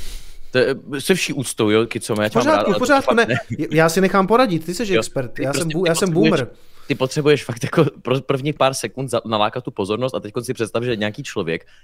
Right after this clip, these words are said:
Speaker 1: scrolluje TikTok a z ničeho nic tam vidí otázku,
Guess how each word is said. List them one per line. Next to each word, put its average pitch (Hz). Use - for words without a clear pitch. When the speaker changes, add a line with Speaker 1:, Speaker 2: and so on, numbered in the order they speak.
Speaker 1:
scrolluje 131
TikTok -
a 107
z 95
ničeho 117
nic 117
tam 117
vidí 107
otázku, 117